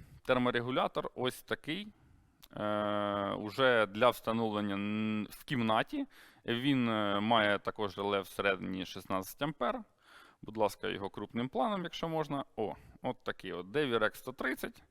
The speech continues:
Е, він монтується на стіну,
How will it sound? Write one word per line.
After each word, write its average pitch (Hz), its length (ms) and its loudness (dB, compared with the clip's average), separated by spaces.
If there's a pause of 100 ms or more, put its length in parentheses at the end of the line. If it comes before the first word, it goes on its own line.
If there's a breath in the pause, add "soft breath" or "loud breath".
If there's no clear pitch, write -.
(480 soft breath)
Е, 107 380 2
він 165 160 0
монтується 127 800 0 (420)
на 117 280 4
стіну, 117 580 -2